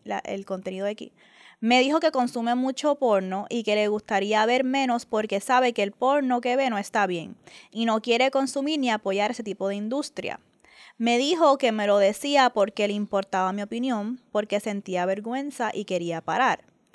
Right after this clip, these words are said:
'No quiero ser adicto', me dijo. Yo le pregunté si era porno donde trataban mal a las mujeres, si las actrices eran muy delgadas y depiladas, y me dijo que a veces sí veía ese tipo, pero también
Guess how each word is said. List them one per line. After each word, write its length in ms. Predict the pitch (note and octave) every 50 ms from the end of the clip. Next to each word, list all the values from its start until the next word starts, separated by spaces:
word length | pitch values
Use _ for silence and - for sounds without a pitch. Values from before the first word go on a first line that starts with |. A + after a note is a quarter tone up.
| _ _ _ _ _ _ _ _ -
'No 280 | G#3+ A3 A3+ A3+ A3+
quiero 300 | A3+ - A#3 A#3 A#3+ C4
ser 220 | B3+ - C4 A#3 A3+
adicto', 540 | G#3+ F#3+ F#3 F3 - - - - - F#3 _ -
me 160 | - F#3 F3+ F3
dijo. 360 | E3+ F3 E3+ F3 - - - _ _ _ _ - - - - _ -
Yo 180 | G#3 G#3+ G#3+ G#3
le 120 | G#3+ A3+
pregunté 720 | A3+ - B3+ B3+ C4+ C#4 D4 D4+ - D#4 C4+ A3+ B3 B3 B3
si 320 | - - - - A3+ G#3 F#3+
era 260 | F#3+ F#3 F#3+ G3 G#3+
porno 420 | - - A3+ A3+ A#3 A#3 A#3+ B3 A#3+
donde 260 | A#3 A3 G#3 G#3 F#3+
trataban 380 | G3 F#3 F#3 - F3+ F3 F3 F3+
mal 160 | F#3 F#3+ F#3+ F#3+
a 80 | F#3+
las 140 | F#3+ F#3+ F#3+
mujeres, 500 | F#3+ F3 F3+ G3 A#3 C4 C#4 C#4+ C#4+ D4 _ _ - - _ _
si 200 | _ - - A3+
las 120 | A3+ G#3+ -
actrices 600 | - G#3 - _ - F#3 G3 F#3 - A3 A3 - -
eran 300 | - G#3 G3+ F#3+ F#3+ G3+
muy 160 | G3+ G3 G3 F#3
delgadas 600 | F3+ E3 E3+ F3+ E3+ E3+ F#3+ G#3+ A3+ B3 A#3+ -
y 80 | G#3 G3
depiladas, 760 | F#3 F3+ - F3 E3+ E3+ E3+ F#3 G#3 A#3+ D4 D#4 - - _ _ _ -
y 120 | A3+ G#3+
me 140 | G#3 G3+ G3
dijo 240 | G3 A3 A3 C4 B3
que 80 | A3+ A#3
a 100 | G3+ G3+
veces 440 | G#3 A#3 C4 - D4 C4 B3 - -
sí 260 | - - - C4 C4
veía 440 | B3+ A#3+ A3+ B3 C4 C4 B3+ A3 -
ese 180 | F#3+ - G3+ F#3
tipo, 400 | - E3+ E3 - - - - _ _ _ _ _ _ - - - _ _ -
pero 180 | A#3 A#3+ A#3 A#3
también 640 | A#3 G#3+ G#3+ G#3+ A3 A3 G#3+ A3+ A#3+ B3+ C#4 C#4+